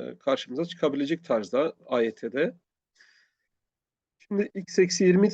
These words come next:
yedi çarpı p üç x eşittir yirmi yedi x eksi yirmi yedi çarpı P X koşulunu sağlayan ve sabit olmayan P X polinomunun reel kökler, po-, olimpiyatta reel kökler toplamını sordu da ben aynı şey olmasın diye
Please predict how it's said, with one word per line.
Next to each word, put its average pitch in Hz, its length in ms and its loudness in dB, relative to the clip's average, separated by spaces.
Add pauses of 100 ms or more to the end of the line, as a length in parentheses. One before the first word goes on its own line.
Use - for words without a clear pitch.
(140)
yedi 165 300 2
çarpı 135 460 0
p 151 260 4
üç 180 300 -6
x 180 320 -6 (100)
eşittir 156 500 2
yirmi 143 380 4
yedi 160 240 4
x - 340 -4
eksi 143 340 -2
yirmi 151 240 4
yedi 170 220 -2
çarpı 147 400 0
P 175 160 0
X 175 160 -6
koşulunu 127 460 -4
sağlayan 139 600 4
ve 131 100 0
sabit 139 400 -2
olmayan 147 360 0
P 147 160 -4
X 139 120 -8
polinomunun 131 580 -4 (260)
reel 165 160 0
kökler, - 400 -6
po-, - 180 -10
olimpiyatta 175 680 -2
reel 180 200 4
kökler 180 380 -6
toplamını 180 460 -2
sordu 180 320 -4
da 131 140 4
ben 135 160 -2
aynı 147 180 0
şey - 180 -8
olmasın 143 500 -2
diye 165 180 -2